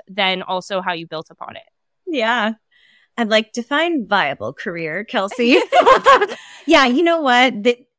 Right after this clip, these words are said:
Speaker 2: e-, like, everything in my career, it's all been by accident. None of this was planned. I think I always knew I wanted to serve people, and I have years of,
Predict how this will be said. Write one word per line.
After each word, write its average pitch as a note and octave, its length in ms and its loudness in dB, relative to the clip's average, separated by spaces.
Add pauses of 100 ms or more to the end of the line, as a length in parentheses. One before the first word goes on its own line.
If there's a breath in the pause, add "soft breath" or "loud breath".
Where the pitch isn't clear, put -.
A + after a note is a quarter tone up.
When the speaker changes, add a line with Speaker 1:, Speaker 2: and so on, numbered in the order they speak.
(120)
Speaker 2:
e-, C#4+ 180 2
like, C4 320 -2 (140)
everything B3+ 600 -4
in C#4+ 100 -8
my C#4+ 140 -8
career, C#4+ 420 -4
it's - 320 -14 (120)
all G#3 220 2
been F#3+ 200 -4
by F3+ 120 -4
accident. E3 640 -6
None A3+ 380 2
of B3 160 -4
this A3 220 -8
was G3 160 -16
planned. F3+ 560 -4
I G#3+ 60 -4
think A#3+ 240 -8
I A#3 140 0
always G3+ 340 0
knew G3 100 -4
I G3 100 0
wanted F#3+ 360 -4
to F#3 100 -14
serve F3+ 320 -8
people, A#3 320 -10
and E4 120 -4
I B3+ 60 0
have A#3 120 -2
years A#3+ 680 -6
of, F#3+ 200 -6